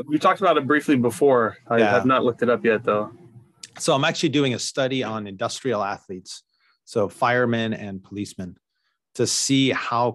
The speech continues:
Speaker 2: quickly we can rebuild muscle for them. So I had a patient the other day that what, this is what gave me the idea. I had a seventy-two-year-old architect with a testosterone around five or six hundred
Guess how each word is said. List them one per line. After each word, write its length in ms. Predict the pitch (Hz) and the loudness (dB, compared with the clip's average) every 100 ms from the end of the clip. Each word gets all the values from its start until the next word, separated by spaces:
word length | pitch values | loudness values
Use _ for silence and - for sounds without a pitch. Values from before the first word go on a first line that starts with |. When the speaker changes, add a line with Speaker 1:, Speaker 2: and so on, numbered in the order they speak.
| - | -6
Speaker 2:
quickly 640 | - 143 - 107 98 - _ _ _ _ - | -4 -4 -4 -10 -10 -12 _ _ _ _ -8
we 260 | 104 123 | -2 0
can 420 | 123 120 107 95 - | 0 -2 -4 -6 -12
rebuild 680 | 104 101 117 117 107 107 98 | -16 -4 -2 0 0 -2 -2
muscle 320 | 98 98 - 98 | -4 -6 -6 -14
for 180 | - | -14
them. 240 | 85 80 78 _ _ _ _ _ | -18 -18 _ _ _ _ _ _
So 140 | 123 | 0
I 200 | 110 127 | 0 2
had 140 | 147 151 | 2 2
a 60 | |
patient 460 | - 139 139 143 123 | 0 -2 -2 -2 -2
the 100 | 117 | -2
other 160 | 110 | -2
day 380 | 101 104 98 92 95 | -4 -4 -6 -8 -12
that 140 | 90 | -10
what, 220 | 107 120 - _ - | -4 -4 -4 _ -8
this 220 | - 139 151 | -2 0 0
is 180 | 117 | -4
what 240 | 113 113 98 | -4 -4 -4
gave 240 | 117 120 | -4 -4
me 80 | 117 | -4
the 120 | 98 95 | -6 -8
idea. 460 | 92 113 101 82 _ _ _ _ _ | -8 -8 -8 -8 _ _ _ _ _
I 60 | 120 | 0
had 100 | 120 | 0
a 60 | 110 | 0
seventy-two-year-old 1400 | - - 151 170 165 151 - - 135 120 113 107 - - | -2 0 0 0 -4 -6 -8 -4 -2 0 -2 -4 -8 -10
architect 600 | 113 - - 85 - _ _ _ _ _ _ _ - | -10 -12 -18 -20 -20 _ _ _ _ _ _ _ 0
with 220 | 117 107 | 2 2
a 280 | 104 95 95 | 0 -2 -6
testosterone 680 | - - 120 120 - 117 107 | -12 -4 -2 -2 -4 -6 -4
around 360 | 101 101 95 - | -4 -4 -6 -6
five 200 | 104 107 | -6 -6
or 40 | |
six 340 | - - - - | -10 -14 -18 -14
hundred 300 | 95 85 | -12 -12